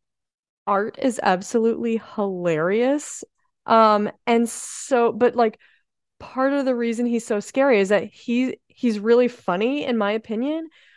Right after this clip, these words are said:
but then, like, eh, like, you can't forget about the fact that he is, like,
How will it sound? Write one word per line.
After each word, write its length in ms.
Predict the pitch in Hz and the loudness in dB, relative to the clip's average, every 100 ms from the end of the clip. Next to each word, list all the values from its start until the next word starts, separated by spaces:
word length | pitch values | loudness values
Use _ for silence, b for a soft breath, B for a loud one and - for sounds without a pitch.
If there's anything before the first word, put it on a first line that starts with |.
| b _ _ | b _ _
but 160 | 240 226 | 2 4
then, 240 | 233 233 226 | 4 4 2
like, 440 | 202 196 185 - _ _ _ _ _ _ _ _ - | 0 0 -4 -10 _ _ _ _ _ _ _ _ -20
eh, 100 | - - | -20 -20
like, 340 | 262 254 214 - _ _ _ | -2 0 0 -2 _ _ _
you 220 | 254 233 | -2 -2
can't 420 | - 269 233 - | -2 0 0 0
forget 260 | - 214 214 | 0 2 2
about 200 | 202 185 | 2 -2
the 60 | |
fact 300 | 202 190 185 | -2 -4 -2
that 140 | 202 185 | -4 -4
he 140 | 202 | -2
is, 160 | 180 175 | -2 -2
like, 200 | 175 | -4